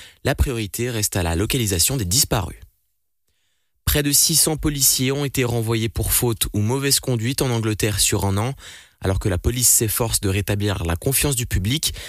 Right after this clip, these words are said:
ces chiffres montrent une augmentation des licenciements de cinquante pour cent depuis deux mille vingt-trois. Parmi les affaires démon-, dénombrées, soixante-quatorze cas d'agression sexuelle,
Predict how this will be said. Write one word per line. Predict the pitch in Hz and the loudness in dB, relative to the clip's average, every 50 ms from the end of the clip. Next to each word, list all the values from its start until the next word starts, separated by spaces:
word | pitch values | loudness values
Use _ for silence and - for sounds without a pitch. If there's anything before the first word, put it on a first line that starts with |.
| - - - _ - | -16 -18 -20 _ 2
ces | - - - 147 | 2 4 4 4
chiffres | - - - 135 160 - - - | 2 2 2 0 0 0 2 2
montrent | 113 107 104 101 - - | 2 0 0 0 0 0
une | 104 | 0
augmentation | 120 123 120 120 113 - 110 107 - - - 104 | 0 0 0 0 0 0 2 2 2 2 2 0
des | 95 95 | 0 0
licenciements | 98 110 - - 117 113 - - 107 107 104 101 | 0 2 2 2 4 2 2 2 2 0 0 0
de | 90 | 0
cinquante | 80 - - - 131 - - 131 120 | 2 2 2 2 2 0 0 -4 -2
pour | - - 101 95 | -2 -2 -2 0
cent | - 101 95 | 0 0 0
depuis | 90 82 - 80 | 0 -2 -2 -2
deux | 80 98 | 0 0
mille | 120 135 123 | 0 0 0
vingt-trois. | 113 92 90 - 82 98 113 147 - - - - - - - _ _ - - | 0 0 0 0 0 0 -2 -2 -4 -8 -18 -20 -20 -20 -20 _ _ -6 -4
Parmi | - 90 95 | -2 0 0
les | 87 87 85 | 0 0 0
affaires | 95 95 - - 92 87 | 0 0 0 0 0 0
démon-, | 80 113 120 123 117 - - | 0 0 0 0 -2 -4 -6
dénombrées, | 107 101 123 123 139 131 123 113 95 107 127 147 160 - - - - - - | -2 0 0 0 2 0 0 0 0 0 0 0 -2 -6 -10 -18 -20 -20 -4
soixante-quatorze | - - - 147 - - 131 127 127 - 120 110 - - | 0 0 2 2 0 0 -2 -2 0 0 -2 -2 0 -2
cas | - 110 101 | 0 0 0
d'agression | 90 95 92 95 98 95 95 - 92 | 0 0 0 0 0 0 2 2 2
sexuelle, | - - 127 - - - 110 110 127 143 151 147 | 2 2 2 2 2 2 2 2 0 0 -2 -4